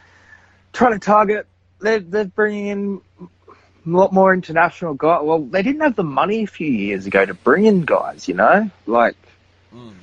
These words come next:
Speaker 1: when Joe Doring was out, there wasn't one foreigner on tour.
Speaker 2: No.
Speaker 1: Um, and now you look, they can bring in guys and, um,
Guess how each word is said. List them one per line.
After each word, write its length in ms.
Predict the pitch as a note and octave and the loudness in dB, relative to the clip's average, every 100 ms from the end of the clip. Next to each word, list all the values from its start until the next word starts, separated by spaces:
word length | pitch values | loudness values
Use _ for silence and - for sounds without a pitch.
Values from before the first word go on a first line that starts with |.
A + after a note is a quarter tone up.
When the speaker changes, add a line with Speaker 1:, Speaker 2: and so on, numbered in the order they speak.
| _ _ | _ _
Speaker 1:
when 320 | D3 G3+ A#3 F#3 | 0 2 2 2
Joe 240 | F#3+ E3 | 4 4
Doring 480 | C3 C3+ F3 G3+ F#3 | 2 0 2 0 -4
was 220 | D#3 A#2+ | -12 -10
out, 260 | G#2+ G#2+ F2 | -8 -8 -6
there 140 | G#3 | -6
wasn't 320 | F#3+ D3+ C#3+ | -6 -8 -10
one 300 | B2+ C3 B2 | -4 -2 -2
foreigner 640 | A#2+ C3+ C3 B2+ A#2 A2+ - _ _ - | -6 -2 -2 -2 -2 -4 -8 _ _ -6
on 220 | B2+ B2 | -4 -4
tour. 500 | - D3+ G#3 A#2+ C2 _ _ _ | -4 0 2 2 -4 _ _ _
Speaker 2:
No. 320 | D#2+ E2+ F2 E2 | -14 -10 -10 -6
Speaker 1:
Um, 460 | G2 G2 - - - _ _ _ _ _ _ _ - | -6 -6 -10 -16 -20 _ _ _ _ _ _ _ -2
and 260 | C3 C#3 | 0 2
now 240 | C#3+ F3 G3 | 2 4 4
you 240 | E3 C3+ | 4 2
look, 240 | C3 C3+ - | -2 -6 -6
they 160 | A#2 | -6
can 340 | - C3 D3+ D3+ | -4 -4 -4 -6
bring 200 | D3+ D3 | -8 -8
in 240 | D3 C#3+ | -8 -4
guys 540 | C#3+ C#3+ D3+ D3+ C3+ | 2 4 4 2 0
and, 320 | A2+ F#2+ F2 F2 | -4 -6 -6 -2
um, 520 | F2 C#2 G1+ G1+ B1 | -2 -2 -6 -18 -20